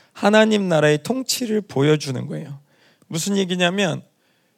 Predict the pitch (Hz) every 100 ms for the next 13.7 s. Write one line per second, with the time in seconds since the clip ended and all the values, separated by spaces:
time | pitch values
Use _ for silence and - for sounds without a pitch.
0 | _ _ - 151 175 208 208 185 202 208
1 | 170 180 170 170 - 165 156 156 160 160
2 | - 185 - 165 156 226 254 - 214 214
3 | 196 175 170 - 226 - 151 131 156 -
4 | _ _ _ _ _ _ _ _ _ _
5 | 156 135 131 _ _ _ _ _ _ _
6 | _ _ _ - 139 127 131 131 123 -
7 | _ _ _ _ - - 202 220 214 196
8 | 190 175 170 160 170 165 143 - _ _
9 | _ - 151 147 143 139 131 156 202 -
10 | 170 165 175 - 143 131 147 165 135 -
11 | _ _ _ _ _ - 156 170 170 -
12 | 165 - 165 143 - 170 147 147 147 180
13 | 175 170 - 175 170 175 185